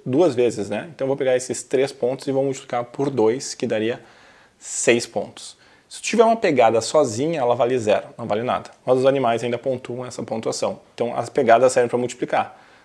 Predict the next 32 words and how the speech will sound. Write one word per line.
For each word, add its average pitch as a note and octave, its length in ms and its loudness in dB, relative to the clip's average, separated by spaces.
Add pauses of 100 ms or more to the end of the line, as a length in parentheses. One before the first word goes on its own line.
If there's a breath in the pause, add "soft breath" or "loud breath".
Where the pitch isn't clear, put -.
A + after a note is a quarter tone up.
Se - 80 -12
eu G#2+ 40 -2
tivesse A2+ 280 2
mais B2 200 4
uma C#3 120 0
pegada A#2+ 380 4
aqui, A2+ 160 -2
mais G#2+ 260 0
um B2+ 120 -2
vezes G#2+ 360 2
um, D3 180 0
por A2+ 220 -4
exemplo, A2+ 340 -4 (580 soft breath)
eu A2 100 -8
teria G2+ 240 -2
então A#2 360 0
vezes A2 320 2
três, - 680 -2
três G#2+ 280 -2
vezes - 580 -6
três, B2 400 0 (240)
nove G#2 400 -4
pontos. - 400 -10 (360 loud breath)
Então A2 140 0
essa A2+ 200 -2
aqui B2+ 180 -2
é B2 40 4
a B2 60 4
pontuação C3 600 -4 (880)
das G#2+ 300 4
cartas G2+ 480 0
de G#2 220 0